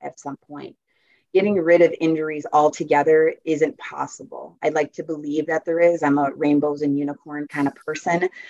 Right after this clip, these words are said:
um, but it's just, it's not gonna happen, right? You're out there, you're on the line, you're gonna get injured. Um, it, it happens.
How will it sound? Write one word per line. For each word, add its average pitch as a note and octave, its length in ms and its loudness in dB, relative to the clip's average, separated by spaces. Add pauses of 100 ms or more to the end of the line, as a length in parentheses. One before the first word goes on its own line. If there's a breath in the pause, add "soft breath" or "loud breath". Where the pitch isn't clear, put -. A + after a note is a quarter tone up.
(240 loud breath)
um, D#3 340 2
but F3 220 4
it's - 260 0
just, G#3 280 -2 (100)
it's F3+ 140 -10
not D#3 180 -2
gonna D3+ 180 -6
happen, C#3+ 460 -6
right? C#3+ 320 -6
You're D3+ 240 -2
out D3+ 180 4
there, D3+ 160 8
you're D3 200 2
on D3 160 -4
the D3+ 40 -10
line, D3 320 -2
you're D3 120 -2
gonna D3+ 200 -8
get C#3+ 140 -6
injured. C#3+ 460 -6 (100)
Um, C#3+ 300 -12
it, - 180 -10
it D3+ 100 2
happens. - 560 -4